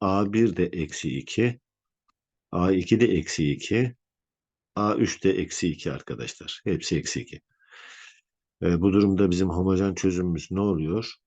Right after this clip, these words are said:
C bir çarpı E üssü eksi iki X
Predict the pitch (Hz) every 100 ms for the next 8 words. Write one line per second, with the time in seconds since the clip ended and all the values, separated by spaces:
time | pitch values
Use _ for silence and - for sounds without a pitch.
0 | _ _ _ _ _ 78 82 82 85 98
1 | 101 - 85 80 - - 87 80 - -
2 | - 71 - 76 - 98 78 98 107 -